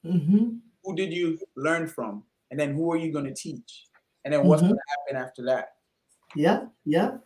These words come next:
Speaker 1: So, so our next topic could be who, who, who, who taught you to be a man?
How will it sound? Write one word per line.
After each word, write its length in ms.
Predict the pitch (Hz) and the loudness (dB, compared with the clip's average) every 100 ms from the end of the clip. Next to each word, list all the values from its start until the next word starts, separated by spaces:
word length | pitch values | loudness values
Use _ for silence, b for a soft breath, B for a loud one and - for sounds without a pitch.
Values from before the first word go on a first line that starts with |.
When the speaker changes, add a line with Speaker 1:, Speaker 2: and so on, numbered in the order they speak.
| _ | _
Speaker 1:
So, 340 | - 240 214 208 | 4 8 8 8
so 120 | 226 | 8
our 160 | 202 | 8
next 280 | 190 220 - | 8 4 4
topic 340 | 247 233 240 208 | 4 4 4 2
could 180 | 214 | 2
be 100 | 208 | 6
who, 440 | 202 208 226 226 226 | 10 10 10 4 2
who, 360 | 220 220 214 - _ - | -2 -2 -4 -12 _ 4
who, 460 | 254 247 240 240 B B | 6 8 6 4 B B
who 280 | 277 262 - | 4 4 4
taught 320 | 294 214 208 | 4 6 6
you 200 | 214 220 | 4 4
to 120 | - | 4
be 160 | 202 190 | 6 6
a 60 | |
man? 380 | 170 160 - - | 6 4 0 -6